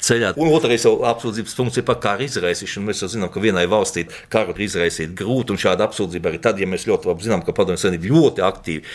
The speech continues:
spēlēja lomu šajā kara izraisīšanā. Varbūt, ka pat Padomju Savienībai bija galvenā loma. Bet tiesāts Hess bija tieši par šiem diviem apsūdzības punktiem,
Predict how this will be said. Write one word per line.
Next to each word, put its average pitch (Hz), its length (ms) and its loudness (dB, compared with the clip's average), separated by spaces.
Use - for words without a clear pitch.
spēlēja 90 420 4
lomu 95 280 0
šajā 82 240 2
kara 90 240 0
izraisīšanā. 98 680 0
Varbūt, 107 320 0
ka 101 100 -2
pat 101 180 2
Padomju 101 240 0
Savienībai 101 300 2
bija 107 220 0
galvenā 76 400 -2
loma. 76 340 -8
Bet 139 240 2
tiesāts 90 220 0
Hess - 460 0
bija 131 280 2
tieši - 280 0
par 85 140 -6
šiem 80 340 -2
diviem 107 400 2
apsūdzības 98 800 0
punktiem, 131 480 2